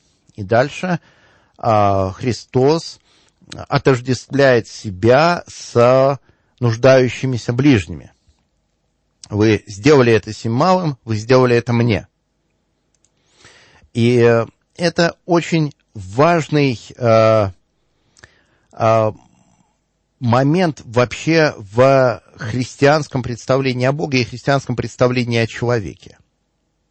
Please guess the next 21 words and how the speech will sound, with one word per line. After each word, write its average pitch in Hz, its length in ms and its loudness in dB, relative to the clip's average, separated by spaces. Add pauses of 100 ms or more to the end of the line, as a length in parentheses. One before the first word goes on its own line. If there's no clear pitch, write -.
(760)
Христос 151 720 -2
называет 127 720 2
всех 120 280 -4
этих 107 280 -8
людей 120 260 -4
своими 110 720 -2
братьями, 107 600 -2
он 87 100 -12
признает 113 560 -4
их 107 180 -4 (220)
своими. 113 680 -2 (360)
То, 151 120 4
что 127 200 -2
вы 123 80 0
сделали 113 560 2
для 127 280 -2
них, 180 280 -6
вы 156 100 2
сделали 135 460 2
для 104 240 0
Него. 117 480 2